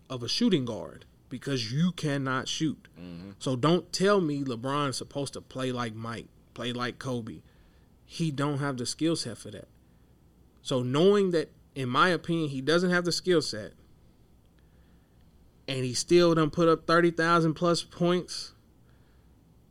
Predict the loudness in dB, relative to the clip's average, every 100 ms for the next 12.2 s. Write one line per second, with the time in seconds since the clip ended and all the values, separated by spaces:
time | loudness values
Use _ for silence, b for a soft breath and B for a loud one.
0 | _ _ _ _ _ _ _ _ _ -6
1 | 0 4 4 4 2 2 4 4 4 2
2 | 2 2 0 -2 _ _ _ _ _ _
3 | _ -20 -20 _ -10 -8 -4 -2 0 0
4 | 0 2 0 0 2 4 2 0 -2 -2
5 | -2 -2 -6 -8 -2 0 2 2 2 2
6 | -2 -4 -2 -2 -2 -4 -6 -6 b b
7 | b b b _ _ _ _ _ _ _
8 | _ _ _ _ _ _ _ _ -16 -8
9 | -6 -6 -8 -4 2 6 8 8 4 4
10 | 4 6 4 4 2 4 6 6 2 0
11 | 0 0 0 -4 -4 -4 -6 -6 -2 0
12 | 0 -2